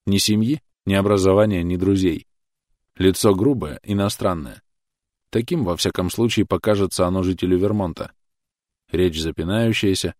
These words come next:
густо пересыпанная словечками, понахватанными в плохих школах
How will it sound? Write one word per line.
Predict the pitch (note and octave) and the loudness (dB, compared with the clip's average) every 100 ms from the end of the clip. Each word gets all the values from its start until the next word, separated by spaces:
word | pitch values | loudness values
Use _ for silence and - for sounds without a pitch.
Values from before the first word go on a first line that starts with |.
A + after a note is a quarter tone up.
| _ | _
густо | G2 C3+ - | -6 -4 -2
пересыпанная | G2+ G2+ F#2+ B2+ B2 G2 F#2 | 0 2 2 2 0 0 -2
словечками, | E2+ F#2 G#2 A#2+ - F#2+ | -2 0 2 0 0 -2
понахватанными | F2 F2+ F2 G#2 G#2 G#2 F#2 F2 | -2 -4 -2 0 0 0 -2 -2
в | - | -4
плохих | F2+ F2 F#2 - | -4 0 -2 -2
школах | - C3 G#2+ - | 0 2 2 -2